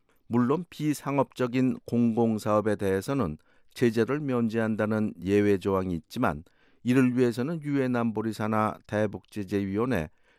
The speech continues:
십오 개 이사국의 만장일치 승인을 받아야 합니다.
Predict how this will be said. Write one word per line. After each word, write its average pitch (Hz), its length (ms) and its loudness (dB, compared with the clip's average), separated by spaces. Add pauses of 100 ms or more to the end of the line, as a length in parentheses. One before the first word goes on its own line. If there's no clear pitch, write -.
(120)
십오 135 380 -4
개 139 160 -6
이사국의 110 680 -2
만장일치 98 1160 -2
승인을 98 580 -2
받아야 87 440 -2
합니다. 104 300 2